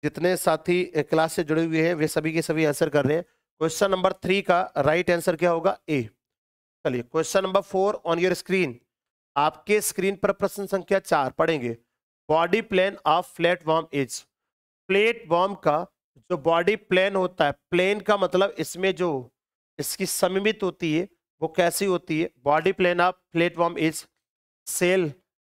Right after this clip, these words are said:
aggregated है, ब्लाइंड सैक है, tube within tube है, या none of these है। आपको पता है कि इसके जो एनस और माउथ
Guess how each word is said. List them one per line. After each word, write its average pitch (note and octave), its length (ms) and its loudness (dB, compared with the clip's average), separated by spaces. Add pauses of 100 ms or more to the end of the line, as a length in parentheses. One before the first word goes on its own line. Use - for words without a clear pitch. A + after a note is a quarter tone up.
(160)
aggregated D#3 640 0
है, F3+ 200 0 (800)
ब्लाइंड E3+ 320 0
सैक F3+ 380 -2
है, F#3 160 -2 (560)
tube F#3 220 -2
within D#3 280 0 (120)
tube F3 240 0
है, F#3 280 -2 (220)
या D3+ 80 0
none D#3 140 2
of D#3+ 220 0
these B2+ 240 -6
है। A#2+ 140 -8 (460)
आपको E3 280 0
पता A3 240 2
है A3+ 120 0
कि A3+ 260 0
इसके G#3+ 640 -2
जो G3+ 480 -2 (200)
एनस F3+ 540 0
और D#3+ 120 0
माउथ E3 480 -2